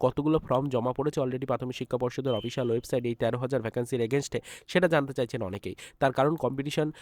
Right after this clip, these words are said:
আহ, লেভেলে টিকে থাকতে গেলে প্রিপারেশন নেওয়ার সময় অবশ্যই কিন্তু কম্পিটিশনের, আহ, যে নির্দিষ্ট সংখ্যাটা রয়েছে সেই সংখ্যাটা জানতেই হবে। তো সেক্ষেত্রে কম্পিটিশন ঠিক কী পর্যায়ে হতে পারে সেটা জানার জন্য চাকরি প্রার্থীরা কিন্তু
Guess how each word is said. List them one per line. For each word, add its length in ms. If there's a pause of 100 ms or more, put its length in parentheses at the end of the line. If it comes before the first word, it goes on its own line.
(120)
আহ, 200
লেভেলে 340
টিকে 220
থাকতে 240
গেলে 180
প্রিপারেশন 440
নেওয়ার 200
সময় 300
অবশ্যই 340
কিন্তু 220
কম্পিটিশনের, 680
আহ, 440
যে 160
নির্দিষ্ট 400 (240)
সংখ্যাটা 420
রয়েছে 240
সেই 140
সংখ্যাটা 360
জানতেই 320
হবে। 200 (320)
তো 80
সেক্ষেত্রে 400 (920)
কম্পিটিশন 420
ঠিক 180
কী 80
পর্যায়ে 320
হতে 160
পারে 140
সেটা 220
জানার 240
জন্য 160
চাকরি 280
প্রার্থীরা 300
কিন্তু 320